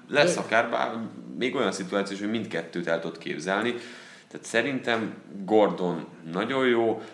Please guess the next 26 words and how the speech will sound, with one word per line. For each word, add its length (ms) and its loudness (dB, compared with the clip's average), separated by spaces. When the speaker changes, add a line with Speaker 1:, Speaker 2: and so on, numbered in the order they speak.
Speaker 1:
Bosa 420 2
Ingram 320 0
pedig 340 -10
gyilkolni 440 -12
fog 40 -6
Speaker 2:
Aprítanak, 540 -2
Speaker 1:
tovább 180 -4
Speaker 2:
igen. 200 0
Speaker 1:
is. 60 -4
Speaker 2:
Ö, 280 -2
kilenc 420 6
és 160 2
felett 300 4
mond 220 0
Vegas, 380 4
mind 260 0
a 60 6
hárman 320 2
fölé 320 2
lőttünk, 580 0
maradunk 360 4
is 100 -4
fölötte, 280 0
mind 140 -2
a 60 2
hárman? 380 0